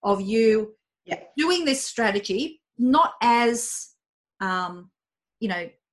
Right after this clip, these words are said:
Speaker 1: totally doubling down on it, but doing that strategy. Now, let's, 'cause th-, this is the thing is once you get one,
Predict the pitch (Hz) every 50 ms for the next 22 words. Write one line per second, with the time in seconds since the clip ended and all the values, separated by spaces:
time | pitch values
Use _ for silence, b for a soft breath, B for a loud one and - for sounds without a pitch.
0 | _ _ _ _ _ - - 254 233 233 220 202 196 196 202 190 196 180 175 180
1 | 190 196 202 208 208 196 160 156 151 - 190 - - _ - 262 262 269 262 247
2 | 220 180 - - - - 208 190 175 165 156 - 127 123 - 269 - b b b
3 | b b b b b b _ _ _ _ _ 247 247 269 269 269 269 269 269 269
4 | 269 269 - - _ _ _ _ _ _ - 294 349 403 403 - - - - -
5 | - _ _ _ _ - 285 285 - - 392 349 - 285 359 - 415 392 - 359
6 | 294 - 339 294 269 247 220 240 240 285 349 403 403 - - 403 403 - 285 -
7 | - 214 - 190 190 185 180 180 208 262 359